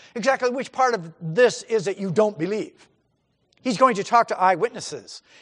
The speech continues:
He's going to give accounts of people who were actually there.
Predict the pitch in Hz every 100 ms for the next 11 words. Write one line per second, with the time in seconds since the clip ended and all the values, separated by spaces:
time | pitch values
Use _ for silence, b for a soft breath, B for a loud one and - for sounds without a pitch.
0 | b 220 240 233 208 156 214 185 - 247
1 | 170 - - - b b 185 247 220 180
2 | 214 175 - 214 - - 190 165 196 156
3 | 101